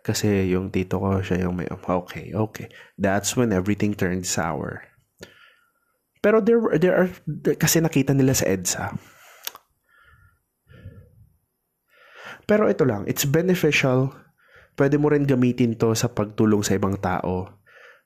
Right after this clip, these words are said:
Pero, eh, it's a murky place. It's a murky place.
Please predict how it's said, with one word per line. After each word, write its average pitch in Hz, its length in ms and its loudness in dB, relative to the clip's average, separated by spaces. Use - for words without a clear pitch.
Pero, 101 640 0
eh, 87 440 -4
it's 135 200 0
a 139 40 2
murky 127 360 0
place. 76 400 -2
It's - 160 -6
a 120 80 0
murky 107 320 -4
place. - 480 -8